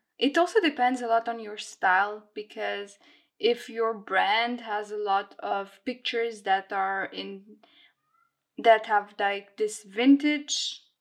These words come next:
appeal, so they're, they're grainy, they look like, you know, like, old film, then I think it's way easier to work with FaceTime pictures or, you know, l-, lower quality files, because whatever you do to them,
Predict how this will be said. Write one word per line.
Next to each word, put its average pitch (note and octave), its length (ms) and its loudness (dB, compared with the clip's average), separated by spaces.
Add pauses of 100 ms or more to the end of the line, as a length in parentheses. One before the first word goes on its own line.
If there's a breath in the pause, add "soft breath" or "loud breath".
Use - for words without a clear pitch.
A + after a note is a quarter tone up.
(420)
appeal, B3+ 720 0
so G#3 480 2
they're, G3 300 -4 (140)
they're G3+ 180 0
grainy, A3+ 720 -4
they G#3 200 0
look G3 240 -6
like, F#3+ 320 -4
you G#3 100 -10
know, G3 140 -12
like, F#3 260 -4 (100)
old G#3+ 300 0
film, C#4 440 0 (380 loud breath)
then A3+ 300 4
I B3 120 6
think A#3 280 -8
it's - 220 -12
way G#3+ 100 4 (220)
easier G3+ 380 -4
to G#3 140 -16
work G3+ 480 -4
with G3 200 -8 (280)
FaceTime A#3+ 580 2 (640)
pictures C#4 600 0
or, G3 140 -4
you F#3+ 120 -10
know, G3 220 -10
l-, G3+ 240 -10 (160)
lower A3 300 0
quality A3 560 -2
files, A3 420 0
because G3+ 460 -6 (680 loud breath)
whatever C4 400 4
you D4+ 200 8
do C4+ 160 0
to E4+ 140 -6
them, G4 200 4